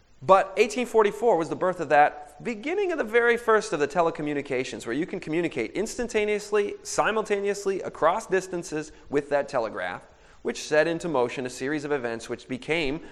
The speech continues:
modern media and telecommunications, which today, of course, as you know, is being used not only for good, but ninety plus percent of that out there, in the entertainment world especially. George Barna put it this way, "Media exposure has become America's most widespread and serious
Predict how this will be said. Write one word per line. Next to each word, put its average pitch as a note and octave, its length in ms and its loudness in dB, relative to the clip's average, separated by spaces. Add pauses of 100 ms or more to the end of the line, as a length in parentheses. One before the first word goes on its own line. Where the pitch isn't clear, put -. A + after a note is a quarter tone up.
(100)
modern C#3 400 2
media D#3 320 2
and D#3+ 100 -2
telecommunications, F3+ 920 -2
which D3+ 280 0
today, D3+ 320 2
of B2+ 160 -2
course, B2+ 300 0
as G#2+ 180 -8
you A2+ 80 -6
know, G#2 240 -6 (200)
is B2 120 -6
being A#2 260 -6
used G#2 300 -6 (240)
not C3 360 -2
only B2+ 200 -2
for B2 160 -4
good, A2 240 -2
but G#2+ 260 -6 (240)
ninety C3+ 420 -2
plus C3+ 280 2
percent C#3 440 0
of B2+ 100 2
that C3 200 6
out C#3+ 240 6
there, G#2+ 220 0
in G#2+ 60 -2
the A2 140 -4
entertainment C#3 500 -2
world D3 300 2
especially. C#3 640 -2 (1200)
George C3 220 2
Barna A#2 300 0
put A2+ 160 0
it G#2+ 120 -2
this B2 180 -4
way, F#2 280 -4 (140)
"Media C3+ 400 2
exposure A#2+ 640 0
has G#2+ 220 -6
become A#2+ 300 -6
America's A#2 540 -2
most A2+ 300 -6
widespread G#2+ 640 -2
and G2+ 180 -8
serious G2 600 -6